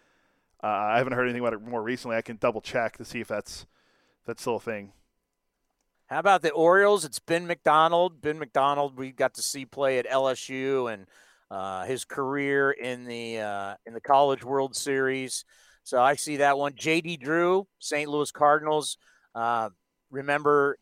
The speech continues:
Speaker 2: he's a Boras guy, and there was always issues with him and money. Always, J D Drew, if you remember back.
Speaker 1: Yeah, I remember J D 'cause he was with the Cardinals, and then when he went to the, was he with the Braves after that? He was very, ve-,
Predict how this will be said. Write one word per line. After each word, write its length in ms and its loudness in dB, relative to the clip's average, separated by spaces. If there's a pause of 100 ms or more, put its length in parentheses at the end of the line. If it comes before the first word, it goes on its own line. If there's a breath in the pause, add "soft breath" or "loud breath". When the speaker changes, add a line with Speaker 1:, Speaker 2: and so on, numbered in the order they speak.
Speaker 2:
he's 180 -6
a 40 -4
Boras 500 2
guy, 560 2
and 260 -10 (520)
there 100 -4
was 140 -6
always 400 6
issues 400 -6
with 100 -6
him 160 -4
and 120 -12
money. 300 -12 (260)
Always, 600 6 (120)
J 180 -2
D 120 -12
Drew, 240 -12
if 100 -18
you 100 -8
remember 300 -10
back. 240 -14 (1000)
Speaker 1:
Yeah, 100 0
I 60 4
remember 280 0
J 180 -4
D 140 -6
'cause 220 -4
he 80 -6
was 180 -6
with 240 -2 (300 loud breath)
the 80 -12
Cardinals, 500 4
and 80 -6
then 80 -6
when 100 -6
he 60 -10
went 180 -10
to 100 -14
the, 100 -10 (180)
was 100 -12
he 40 -12
with 100 -10
the 80 -16 (120)
Braves 440 -4
after 320 0
that? 380 0 (500)
He 120 -4
was 140 -2
very, 380 4
ve-, 120 -10